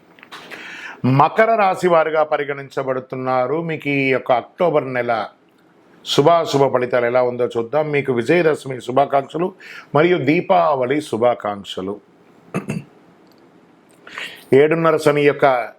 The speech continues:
షాడై సాత్ యొక్క అవసానంలో ఉన్నారు. మకర రాశి వారికి కాస్త ఈ నెల అనుకూలించదు.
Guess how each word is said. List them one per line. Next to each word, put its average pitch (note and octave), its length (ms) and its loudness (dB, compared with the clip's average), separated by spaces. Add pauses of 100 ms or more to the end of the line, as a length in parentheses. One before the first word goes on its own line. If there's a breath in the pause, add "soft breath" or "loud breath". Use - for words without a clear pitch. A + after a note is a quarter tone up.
(180)
షాడై D3 320 2
సాత్ C#3+ 300 0
యొక్క B2+ 200 -2
అవసానంలో D3 540 -2
ఉన్నారు. C#3+ 340 -2 (320 soft breath)
మకర D#3 220 0
రాశి D#3 320 0
వారికి C3+ 680 -6 (1300)
కాస్త C3 320 2
ఈ B2 180 2
నెల B2 300 2 (240)
అనుకూలించదు. A#2 2000 -2